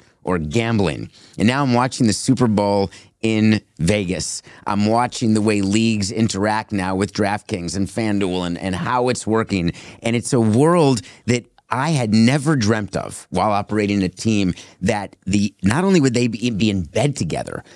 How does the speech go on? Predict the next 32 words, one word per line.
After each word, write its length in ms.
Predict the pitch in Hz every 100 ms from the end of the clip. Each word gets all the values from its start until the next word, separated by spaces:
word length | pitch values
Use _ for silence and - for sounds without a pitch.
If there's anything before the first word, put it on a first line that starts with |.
| - _
but 180 | 143 131
they're 160 | 135 110
snuggling 800 | - - 117 131 143 104 62 - _ _ _ _ -
in 160 | 127
a 100 | 120
way 520 | 101 98 117 156 147 113
that 200 | 107 92
leads 520 | 101 127 139 123 92
normally 680 | 117 135 170 139 104 104 107
to 240 | - 107
children. 680 | - - 143 143 104 - - _ _ _ - - -
And 140 | 117
what 100 | 120
I'm 120 | 117
thinking 400 | 113 202 214 196
about 420 | 117 95 101 104 -
is, 400 | 107 107 101 - - _
can 140 | 135
they 120 | 127 117
get 320 | 101 143 180
through 480 | - - 117 143 131
this 420 | 98 117 104 - -
initial 480 | 95 104 131 - 123
stage 680 | - 120 101 73 62 - - _ _
of 140 | 107 104
a 40 |
Super 280 | - 117 107
Bowl 240 | 104 110
in 100 | 107
Vegas 480 | 95 104 110 - - - _ _ _
where 140 | 101 104
people, 480 | 123 123 123 113